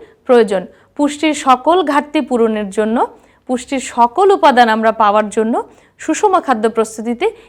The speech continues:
এই খাবারগুলো আমাদেরকে খেতে হবে। বন্ধুরা, আমরা চলে এলাম চুয়াল্লিশ পৃষ্ঠার ছকে। এই পৃষ্ঠায় আমরা খাদ্যের শ্রেণীবিভাগ দেখতে পাচ্ছি,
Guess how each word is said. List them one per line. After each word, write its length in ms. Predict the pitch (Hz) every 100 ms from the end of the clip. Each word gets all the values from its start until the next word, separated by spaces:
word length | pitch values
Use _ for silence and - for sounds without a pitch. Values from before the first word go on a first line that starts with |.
| - 247
এই 60 | 247
খাবারগুলো 420 | 226 220 214 240 269
আমাদেরকে 400 | 220 220 233 294 480 - _ -
খেতে 240 | 277 226 226
হবে। 180 | 180 - _ _ - 233
বন্ধুরা, 380 | 285 285 330 381 - - _ _ -
আমরা 160 | 247 294 311
চলে 200 | 294 311 311
এলাম 160 | 349 453 - _ -
চুয়াল্লিশ 360 | 277 269 277 277
পৃষ্ঠার 360 | 285 285 370 440 _ _ -
ছকে। 320 | 247 - 175 - _ _ _ 330
এই 80 | 392
পৃষ্ঠায় 420 | 359 349 - 262 220
আমরা 180 | 220 277 - - _ -
খাদ্যের 320 | 247 214 254
শ্রেণীবিভাগ 500 | 262 285 285 302 302 269 285
দেখতে 220 | 294 311 302
পাচ্ছি, 280 | 302 -